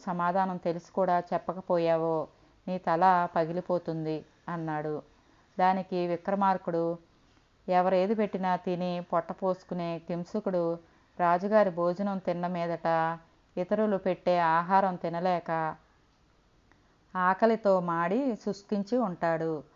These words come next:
రాజు కింసుకుణ్ణి పరీక్షించడానికి తిండి పెట్టాడే గాని వాడిపై దయతలచి కాదు.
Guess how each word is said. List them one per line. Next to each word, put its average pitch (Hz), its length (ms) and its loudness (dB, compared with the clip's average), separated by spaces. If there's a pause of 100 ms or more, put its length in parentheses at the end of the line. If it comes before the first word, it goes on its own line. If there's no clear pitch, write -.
(440)
రాజు 196 640 4 (480)
కింసుకుణ్ణి 208 600 -2
పరీక్షించడానికి 190 880 0
తిండి 175 220 -2
పెట్టాడే 185 560 2
గాని 165 480 -4 (380)
వాడిపై 185 600 2
దయతలచి 175 680 0
కాదు. 165 600 0